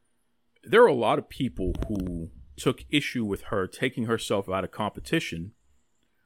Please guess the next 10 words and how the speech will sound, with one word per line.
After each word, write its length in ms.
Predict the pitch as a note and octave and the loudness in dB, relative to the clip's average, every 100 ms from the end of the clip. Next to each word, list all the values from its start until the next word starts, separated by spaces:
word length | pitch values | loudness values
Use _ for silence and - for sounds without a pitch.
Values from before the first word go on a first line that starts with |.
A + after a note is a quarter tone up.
| _ | _
for 260 | - C#3+ A2 | -2 2 4
health 260 | C3+ B2+ | 4 4
and 120 | A2+ G2 | 2 -4
safety 460 | - F3 - G#2+ | 2 2 0 -4
reasons, 520 | F2+ F2+ E2+ F2 G2+ | -4 -4 -6 -6 -4
and 180 | G2+ G#2+ | -2 -2
also, 460 | F#2+ G2 - F#2+ F2+ | 0 -2 -2 -2 -2
you 140 | F#2 | -4
know, 160 | F2 E2 | -6 -6
for 340 | - F2+ E2+ | -6 -4 -4